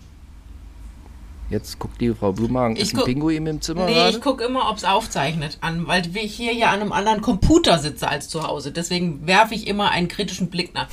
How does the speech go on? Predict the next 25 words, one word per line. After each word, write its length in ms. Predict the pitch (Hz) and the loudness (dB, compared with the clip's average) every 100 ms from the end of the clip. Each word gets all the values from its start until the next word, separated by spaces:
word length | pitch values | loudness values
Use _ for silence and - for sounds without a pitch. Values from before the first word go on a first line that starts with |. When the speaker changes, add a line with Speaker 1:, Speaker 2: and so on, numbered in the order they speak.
| - | 0
Speaker 2:
links, 880 | 175 190 214 233 285 392 494 - - - - - - - - | 4 4 6 6 4 2 -2 -6 -8 -12 -20 -20 -20 -20 -4
aber 220 | - 220 | 2 4
sieht 160 | 240 240 | 4 6
gut 100 | 233 | 6
Speaker 1:
Ja. 180 | 226 127 | 4 2
Speaker 2:
aus. 140 | - - - - - - - - - - - - - - | -2 -16 -20 -20 -20 -20 -20 -20 -20 -20 -20 -20 -20 -12
Speaker 1:
Na, 180 | 95 95 | -6 -4
herrlich. 300 | 92 95 87 - - - - - - - - | -2 -4 -6 -12 -20 -20 -20 -20 -20 -20 0
Also, 440 | 113 123 110 90 - - | 4 6 4 2 -2 -12
ich 120 | 104 | -10
sag 180 | - 101 | -10 -8
mal 120 | 104 | -8
so, 60 | 95 | -6
Speaker 2:
Ist 60 | 90 | 0
kein 180 | 190 180 | 0 2
Pinguin 360 | 185 175 175 | 4 4 4
Speaker 1:
also, 80 | 156 | 4
Speaker 2:
ins 120 | 143 - | 0 0
Zimmer 200 | 107 139 | 0 0
Speaker 1:
äh, 20 | |
Speaker 2:
gekommen. 300 | 131 - 123 - - - - - - - | -4 -10 -14 -16 -20 -18 -16 -16 -16 -18
Speaker 1:
<laughs> 960 | - - - - - - - - - - | -12 -12 -10 -12 -12 -10 -8 -10 -12 -6
ein 180 | 98 101 | 0 4
Hai, 260 | 120 131 | 6 4
ein 320 | - 104 98 | 0 -2 -2